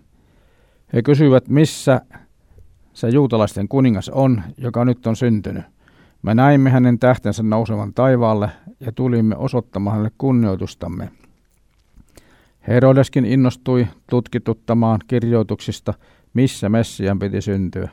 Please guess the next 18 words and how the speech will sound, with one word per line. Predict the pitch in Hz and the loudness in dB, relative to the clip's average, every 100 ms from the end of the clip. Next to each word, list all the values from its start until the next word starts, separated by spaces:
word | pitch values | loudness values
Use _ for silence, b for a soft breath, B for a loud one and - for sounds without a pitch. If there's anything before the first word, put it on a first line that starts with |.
| _ _ _ _ _ _ _ _ _ _ | _ _ _ _ _ _ _ _ _ _
Hänen | 120 123 | 0 4
oppineensa | 123 135 - 127 123 127 - | 4 2 0 2 2 0 -2
löysivät | 131 123 123 113 - | 0 2 2 0 0
vastauksen | 120 - 110 - 104 | -2 0 -2 -2 -2
kirjoituksista | 117 127 120 104 104 120 - 101 | 0 2 2 0 -4 -6 -8 -4
ja | 107 | 0
vastasivat | 113 113 - 107 104 - | 0 -2 -4 -6 -6 -2
Herodekselle, | 113 104 92 - 95 90 - _ _ _ _ _ - | -2 -2 -4 -8 -6 -6 -8 _ _ _ _ _ -4
"Juudean | 110 147 127 107 98 95 | 4 6 6 4 2 2
Betlehemissä." | 117 107 - 92 92 95 - - _ _ _ _ _ _ _ _ _ _ | 2 0 0 -6 -6 -10 -18 -20 _ _ _ _ _ _ _ _ _ _
Silloin | - 110 110 120 | -8 -2 2 4
Herodes | 131 143 143 135 - - _ | 6 6 6 2 -2 -16 _
ovelasti | - 123 127 123 - 110 | 0 2 4 2 0 0
houkutteli | 123 117 120 117 117 | 2 0 -2 -2 0
tietäjät | - 123 117 113 - | 2 2 2 0 0
käymään | 113 113 107 101 | 0 2 2 0
paikan | 120 123 117 113 | 2 2 2 0
päällä | 107 107 107 | 0 0 0